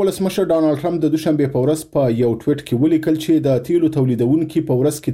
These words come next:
تر شل میلیونو بیرلو د تیلو په تولید کې کمی راولي. د ښاغلي ټرمپ شمیرې د هغه څه دوه چنده دي چې یوه ورځ مخکې پرې هوکړه شوې وه. امریکایي چارواکي وایي، د کرونا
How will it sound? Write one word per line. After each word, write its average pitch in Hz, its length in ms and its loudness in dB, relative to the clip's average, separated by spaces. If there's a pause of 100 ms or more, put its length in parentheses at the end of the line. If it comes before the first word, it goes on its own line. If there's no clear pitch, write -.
تر 117 220 -4
شل 180 200 0 (140)
میلیونو 165 320 2
بیرلو 175 320 2 (680)
د 117 260 2
تیلو 170 260 2
په 120 140 -4
تولید 131 260 0
کې 160 240 0
کمی 131 240 -2 (120)
راولي. 104 360 -2 (720)
د 170 100 4 (120)
ښاغلي 170 280 0 (100)
ټرمپ 170 240 -2
شمیرې 160 360 0
د 147 120 0
هغه 156 200 0
څه 180 60 -2 (100)
دوه 175 160 2
چنده 139 320 0
دي 117 80 -2
چې - 120 -14
یوه 120 180 2
ورځ 107 220 0
مخکې 139 300 -2
پرې 151 120 2 (100)
هوکړه 120 400 -2
شوې 98 240 0
وه. 101 100 0 (840)
امریکایي 185 380 2
چارواکي 175 420 0
وایي، 180 220 2
د 156 160 2
کرونا 156 260 2